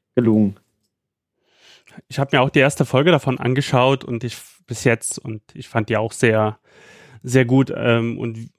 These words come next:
Speaker 2: und vermittelt halt genau so einen spannenden, äh, oder so einen guten Hintergrund, wie du schon sagst, wa-, wa-, wie das, warum manches heute so entschieden wird, beziehungsweise auf was es beruht und wie so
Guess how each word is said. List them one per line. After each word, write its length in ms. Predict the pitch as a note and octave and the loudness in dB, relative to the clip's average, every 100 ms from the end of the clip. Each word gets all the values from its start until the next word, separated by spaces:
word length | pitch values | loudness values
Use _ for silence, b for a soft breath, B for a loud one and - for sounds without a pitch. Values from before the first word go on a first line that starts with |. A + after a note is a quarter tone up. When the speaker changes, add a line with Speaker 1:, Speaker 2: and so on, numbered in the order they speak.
| _ | _
Speaker 2:
und 240 | B2+ B2 - | -10 -10 -2
vermittelt 440 | C3 B2+ C#3+ C3 | 2 4 4 4
halt 220 | A#2+ B2 | 2 0
genau 240 | A#2+ A2+ A#2 | 0 2 2
so 100 | A#2 | -2
einen 60 | |
spannenden, 640 | - A2 A2 A2 G#2+ G#2+ - | -2 -2 0 -2 -2 -8 -14
äh, 420 | A2+ A2+ A2 A2 - | -12 -10 -8 -10 -14
oder 280 | - A2 A2 | -14 -6 -4
so 100 | A2+ | -4
einen 60 | A2+ | -2
guten 240 | C#3 C3 | 0 2
Hintergrund, 480 | C3 C3 G#2 G#2+ G#2+ | 2 2 0 -4 -4
wie 80 | A2 | -6
du 100 | A2 | -8
schon 200 | A#2 G#2 | -8 -2
sagst, 460 | G2+ G2+ A2 - | 0 2 0 -2
wa-, 160 | A#2+ - | -2 -2
wa-, 220 | - - - _ | -8 -18 -20 _
wie 240 | - A#2 A2+ | -20 -16 -8
das, 540 | A2+ A2 - - - b b b b - | -4 -4 -6 -12 -14 b b b b 0
warum 440 | A#2 A#2+ B2 A#2 | 2 4 2 0
manches 340 | A2+ B2 B2 | 0 0 0
heute 220 | A#2+ A2+ A#2 | 0 0 2
so 120 | A#2 | 0
entschieden 480 | A2+ - A#2+ B2 A2+ | 0 -4 -6 -4 0
wird, 400 | A2+ A2+ - - | 2 2 -4 -18
beziehungsweise 1000 | A2 - A2+ A2 - G#2 G#2 A2 G#2+ B B B B B | -12 -6 -6 -6 -2 0 2 0 -2 B B B B B
auf 180 | - A2 | -4 0
was 220 | A2+ G#2+ | 0 0
es 180 | A#2+ - | -2 -2
beruht 720 | - B2 A#2+ B2 B2+ B2+ - | 0 0 2 0 0 -4 -8
und 300 | - A#2+ A2+ | -14 -12 -10
wie 80 | A#2 | -8
so 160 | A2 | -6